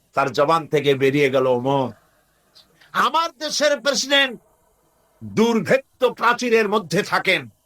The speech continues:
চতুর্দিকে দুর্ধর্ষ সেনাবাহিনী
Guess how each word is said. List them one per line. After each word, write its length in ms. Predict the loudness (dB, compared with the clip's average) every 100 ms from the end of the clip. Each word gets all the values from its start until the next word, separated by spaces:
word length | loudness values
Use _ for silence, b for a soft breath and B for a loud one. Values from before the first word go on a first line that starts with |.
| _ _ -2
চতুর্দিকে 600 | 0 4 2 2 0 0
দুর্ধর্ষ 600 | 2 0 0 -2 -2 -2
সেনাবাহিনী 760 | -2 0 2 2 0 -2 -6